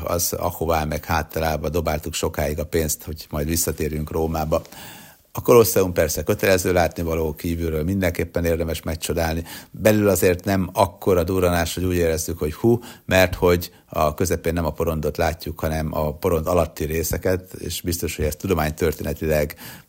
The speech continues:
fontos, hogy azokat lássuk, de hogy egyébként az a fajta illúzió, amit a Gladiátorban láttunk, hát azt, azt, azt, hogy nehéz így elképzelni, és nincs meg.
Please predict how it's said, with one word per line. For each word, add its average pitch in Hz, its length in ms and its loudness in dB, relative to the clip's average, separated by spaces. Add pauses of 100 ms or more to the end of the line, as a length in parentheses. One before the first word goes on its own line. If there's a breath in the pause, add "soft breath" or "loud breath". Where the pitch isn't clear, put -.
(320)
fontos, 87 460 0
hogy 85 100 -2
azokat 82 340 0
lássuk, 95 420 2
de 92 140 4
hogy 85 140 4
egyébként 82 440 -4
az 87 160 -4
a 80 80 0
fajta 80 320 -4
illúzió, 80 520 -2
amit 78 220 -2
a 73 80 0
Gladiátorban 80 880 2
láttunk, 85 460 0
hát 78 180 -6
azt, 78 140 -4
azt, - 160 -6
azt, 76 100 -2
hogy 90 120 2
nehéz 85 380 2
így 78 120 -2
elképzelni, 78 580 -4
és 76 140 -6
nincs 85 260 -2
meg. 78 260 -2